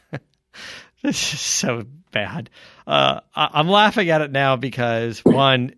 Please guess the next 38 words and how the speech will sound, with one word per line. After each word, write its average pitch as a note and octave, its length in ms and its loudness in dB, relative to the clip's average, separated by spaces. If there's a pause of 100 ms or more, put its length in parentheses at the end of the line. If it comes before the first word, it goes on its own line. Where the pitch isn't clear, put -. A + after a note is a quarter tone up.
it B2+ 160 -6
was A2+ 160 -6
dumb, A2+ 440 -2
and A#2 220 -8
two, A2+ 560 -4 (120)
he's A#2 240 -10
fine, A#2 440 -8 (460)
uh, G2+ 300 -6 (120)
after G#2+ 540 -8 (100)
some A2 240 -8
work, A#2+ 380 -6 (180)
but, A2 400 -6
uh, G#2 380 -4 (680)
and, C3 300 -6
and A#2 180 -6
some A#2 200 -8
doctors. A#2+ 500 -4
But A2+ 300 -4 (500)
I G3 120 2
don't C#3+ 120 2
know, A2+ 140 0
guys. G2+ 400 -8
Do D3+ 140 -8
we, D#3+ 260 -4 (640)
do C#3+ 100 -14
we F#3 80 2
need G#3+ 160 2
to A3 100 0
do G3 160 0
stupid F3+ 400 -2
shit F3+ 240 -2
all D#3+ 140 2
the D3+ 100 -4
time D3+ 380 -2
for D3+ 100 -6
the C3 100 -6
sake C#3+ 340 -2
of, B2+ 300 -2